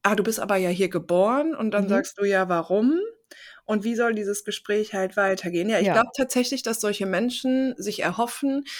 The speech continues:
Speaker 1: dass das ein, ähm, voll guter Gesprächsöffner ist. Und ich
Speaker 2: Mhm.
Speaker 1: glaube, dass das bei Deutschen, dass es so eine ganz verklärte und romantische Vorstellung von Türkei gibt.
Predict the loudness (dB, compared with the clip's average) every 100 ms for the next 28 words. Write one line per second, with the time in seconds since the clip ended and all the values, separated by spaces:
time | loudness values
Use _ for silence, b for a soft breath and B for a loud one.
0 | B B -2 0 2 0 0 -4 -4 -4
1 | -2 -2 -2 -4 -4 2 4 2 -2 -6
2 | -4 -2 -2 -4 -8 _ -6 -4 -2 0
3 | -2 0 -2 -2 -4 -4 -2 0 -2 -4
4 | 0 0 2 2 2 4 2 2 -2 B
5 | B B -2 -2 -6 -4 -4 0 0 -2
6 | -4 -8 -4 -4 -4 -4 -4 -4 -6 -4
7 | -2 -2 -2 -2 -4 -4 0 0 0 -2
8 | -2 -2 -2 -4 -4 -8 -2 0 2 -2
9 | -4 -6 -4 -2 -2 -2 -2 0 0 0
10 | -6 -8 -2 0 0 -4 -4 -4 -2 -2
11 | 0 0 -2 -2 -2 -6 -20